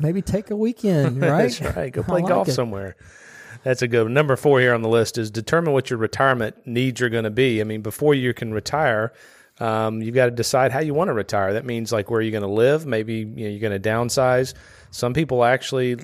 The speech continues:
Speaker 2: like to have a part-time job in retirement to keep 'em busy.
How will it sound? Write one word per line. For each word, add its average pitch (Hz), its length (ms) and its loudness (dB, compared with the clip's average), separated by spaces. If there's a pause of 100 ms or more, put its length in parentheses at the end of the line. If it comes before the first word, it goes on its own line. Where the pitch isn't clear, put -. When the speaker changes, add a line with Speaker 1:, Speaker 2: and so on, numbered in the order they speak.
(200)
Speaker 2:
like 123 220 0
to 127 80 -6
have 127 120 0
a 120 40 -2
part-time 127 560 -2
job 98 420 -4
in 104 160 -10
retirement 101 520 -6
to - 40 -20
keep - 220 -8
'em 104 100 -6
busy. 104 460 0